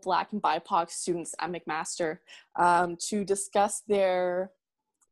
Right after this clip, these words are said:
um, experiences with discrimination, with racism, with microaggressions, to bring to light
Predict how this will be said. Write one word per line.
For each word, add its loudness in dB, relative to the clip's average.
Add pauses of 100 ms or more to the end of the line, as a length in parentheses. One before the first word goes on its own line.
um, -6
experiences 2
with 4
discrimination, -2
with -6
racism, -2
with -8
microaggressions, -4
to 6 (400)
bring 6
to -6
light 4